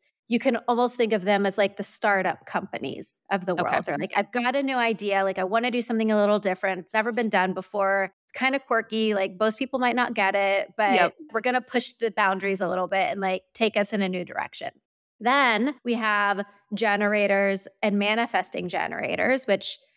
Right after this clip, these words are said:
Speaker 1: sometimes they're separated, sometimes they're combined into one group. But the generators and Manny Gens are here to find work that they love. And within that work, they're helping the manifester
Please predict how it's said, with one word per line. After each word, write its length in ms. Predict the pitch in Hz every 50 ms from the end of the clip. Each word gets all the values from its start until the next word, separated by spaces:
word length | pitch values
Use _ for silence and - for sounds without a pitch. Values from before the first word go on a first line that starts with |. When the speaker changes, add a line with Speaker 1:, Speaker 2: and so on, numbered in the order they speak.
| _ _ _
Speaker 1:
sometimes 800 | - - - 233 226 240 254 277 240 247 254 254 240 - - - _ _ _ _ _ _ _ _
they're 140 | - 226 214
separated, 640 | 208 - - 208 196 202 208 208 202 196 196 190 190
sometimes 440 | - 208 185 190 208 208 202 196 -
they're 120 | 220 214 - -
combined 400 | 226 214 190 185 180 190 190 185
into 240 | 196 190 - 226
one 280 | 202 180 180 175 175 175
group. 280 | - 139 127 131 - - _ _
But 160 | - 202 175 - - _ _ _ _ _ _
the 100 | - 208
generators 640 | - 233 226 233 247 254 269 285 285 277 269 240
and 140 | 247 214 202
Manny 320 | 196 196 196 196 202 202 190
Gens 500 | - 208 185 175 180 185 185 185 185 - - -
are 280 | 208 202 196 190 190 190
here 320 | 196 - - 233 226 233
to 220 | 233 - - 247 196 - _ _
find 460 | 220 202 202 208 208 214 208 190 160
work 360 | 175 175 220 269 - - - -
that 160 | - 196 - -
they 140 | 202 196
love. 500 | 190 185 185 170 - - - - 277 311 - _ _ _ _ _ _
And 480 | 233 226 214 208 202 202 196 196 190 - -
within 540 | - 208 214 - _ _ 262 262 277 285 269
that 260 | 240 220 208 - 214
work, 380 | 185 208 202 214 247 302 - -
they're 140 | - 220 226
helping 400 | 214 220 214 214 - 233 233 233
the 80 | 220
manifester 1000 | 208 202 214 214 214 226 240 254 - - 190 190 - - - 202 190 196 196 196